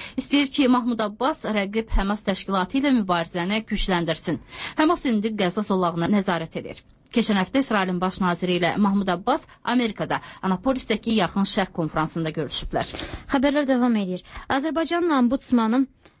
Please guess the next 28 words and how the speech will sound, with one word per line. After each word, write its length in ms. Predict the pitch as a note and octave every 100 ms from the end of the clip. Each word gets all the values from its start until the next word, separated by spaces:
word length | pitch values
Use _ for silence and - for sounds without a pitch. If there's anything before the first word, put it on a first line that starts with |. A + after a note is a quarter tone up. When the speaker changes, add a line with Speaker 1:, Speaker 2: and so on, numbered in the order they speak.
| -
Speaker 2:
İtaliyanın 460 | C#4 D4+ C#4+ A3 G#3
Florensiya 480 | A#3+ A#3 B3 A#3+ G#3+
şəhərində 540 | - G#3+ G#3+ G#3+ C4+ -
uşaq 240 | - D4 B3
hüquqlarının 560 | G#3+ G3 G#3 G3+ A#3+
müdafiəsi 520 | A#3 G#3+ G3 A3 - A#3+
mexanizmi 560 | G3+ G3+ G#3 G3+ G3+
ilə 80 | G3 F#3+
bağlı 240 | G#3 A3 -
təcrübə 340 | A#3 G#3+ G#3+ A3+
mübadiləsi 500 | G3+ F#3 F3+ F#3 -
aparacaq. 460 | G3 F#3 F#3+ F#3 - - - -
B 100 | C4+
M 20 | B3
T-nin 240 | B3+ B3 B3
Uşaq 260 | B3+ A3+ -
Fondu, 260 | G#3 G#3
unicef-in 560 | B3+ A#3 G#3 - A3 G#3+
təşəbbüsü 540 | G3+ - G3 G3 -
ilə 100 | C4+ A#3+
bugündən 460 | G#3 G#3 G3 A3+ A#3+ - -
İtaliyada 500 | A#3+ B3+ A#3+ G3+ A#3+ -
uşaq 240 | - C4
hüquqları 460 | A#3 G3+ G#3+ G3 G#3+
ilə 100 | G#3+
bağlı 240 | F#3+ F3+
konfrans 480 | F#3+ G#3 F#3+ G3 F#3
başlayır. 460 | - F3+ - - -